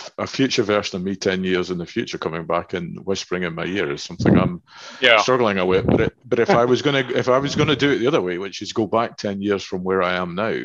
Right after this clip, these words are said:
Speaker 2: Ah,
Speaker 1: and,
Speaker 2: okay.
Speaker 1: and whisper to the version of me,
Speaker 2: Younger.
Speaker 1: the younger version of me, I think, I think the
Speaker 2: Okay.
Speaker 1: the, the, the things that always come into my head are, don't, you know, try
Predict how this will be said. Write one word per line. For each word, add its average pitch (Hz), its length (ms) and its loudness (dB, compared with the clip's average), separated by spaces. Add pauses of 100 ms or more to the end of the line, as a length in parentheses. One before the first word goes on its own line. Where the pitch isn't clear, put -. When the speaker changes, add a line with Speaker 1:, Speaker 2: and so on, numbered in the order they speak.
(180)
Speaker 2:
Ah, 127 640 8
Speaker 1:
and, 113 120 2
Speaker 2:
okay. 101 60 4
Speaker 1:
and 107 80 4
whisper 110 360 0
to 101 220 -2
the 90 100 -2
version 98 400 -2
of 82 100 -12
me, 90 340 -4 (120)
Speaker 2:
Younger. 127 480 4 (400)
Speaker 1:
the 110 200 4
younger 120 340 2
version 85 420 -2
of 82 140 -14
me, 92 320 -4
I 110 160 -2
think, 110 500 -4 (340)
I 98 80 -2
think 123 360 -4
the 87 480 2 (320)
Speaker 2:
Okay. 92 240 -14 (120)
Speaker 1:
the, - 120 -4 (360)
the, 127 140 2 (100)
the 113 120 2
things 151 260 2
that 120 80 4
always 113 320 4
come 113 200 -2
into 107 200 -2
my 92 140 0
head 98 400 -2
are, 90 400 0 (320)
don't, 120 340 0 (260)
you 127 140 0
know, 101 100 -2
try 131 520 0